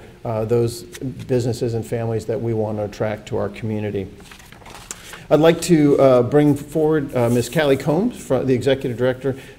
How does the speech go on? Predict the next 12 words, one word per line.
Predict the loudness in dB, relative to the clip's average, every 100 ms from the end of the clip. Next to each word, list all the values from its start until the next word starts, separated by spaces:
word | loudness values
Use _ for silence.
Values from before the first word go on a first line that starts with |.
| 0
of | 2 2
the |
Shreveport | 0 0 0 2
Bossier | 4 2
African | 0 -2 -2
American | 0 0 -2 -4
Chamber, | -4 -4 -4
for, | -4 -2 -2
uh, | -4
some | -6 -4
remarks. | -4 -6 -10 -14 -20 -16
Callie? | -14